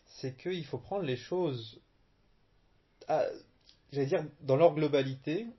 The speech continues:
et sur tous les fronts à la fois. Mais ça veut pas dire qu'il faut s'attaquer à tout, euh, de façon massive à la fois. Ah, je vais prendre un exemple, je vais,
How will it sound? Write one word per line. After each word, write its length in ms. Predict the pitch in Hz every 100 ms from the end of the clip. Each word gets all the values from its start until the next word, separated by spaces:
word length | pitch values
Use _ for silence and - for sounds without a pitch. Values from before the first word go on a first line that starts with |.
| _
et 340 | - 147 143 -
sur 180 | - 135
tous 100 | -
les 120 | 214
fronts 220 | - 220 190
à 40 |
la 120 | 127
fois. 280 | - - -
Mais 100 | 131
ça 100 | 127
veut 80 | 143
pas 140 | 143 139
dire 240 | 180 190
qu'il 120 | 147
faut 200 | - 147 135 _ -
s'attaquer 440 | 139 135 127 160
à 80 | 131
tout, 360 | - - 190 - _ _ _ _ _ -
euh, 320 | 117 113 110
de 160 | 113 113
façon 580 | 120 107 147 147 131
massive 580 | 123 117 135 135 - 170
à 80 | 117
la 120 | 104
fois. 280 | - - - -
Ah, 160 | 101 - 120
je 120 | 110
vais 60 |
prendre 220 | 110 185 165
un 60 |
exemple, 320 | 127 113 156
je 100 | 123
vais, 80 | 110